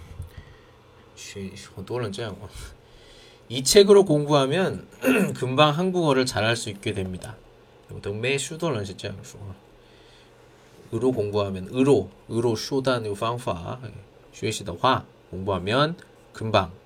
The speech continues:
很快, 한국어를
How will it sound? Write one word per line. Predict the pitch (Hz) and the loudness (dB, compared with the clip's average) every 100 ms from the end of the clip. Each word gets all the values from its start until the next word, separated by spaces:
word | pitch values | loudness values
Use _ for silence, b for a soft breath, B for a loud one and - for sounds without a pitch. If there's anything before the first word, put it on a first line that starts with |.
| - - - - - - - - - | -20 -20 -20 -20 -20 -20 -20 -20 -20
很快, | - 98 151 139 98 - - - - - - - - | -14 -6 -2 -2 -4 -16 -20 -20 -20 -20 -20 -20 -2
한국어를 | 170 180 180 160 147 160 175 | 0 4 4 4 4 4 2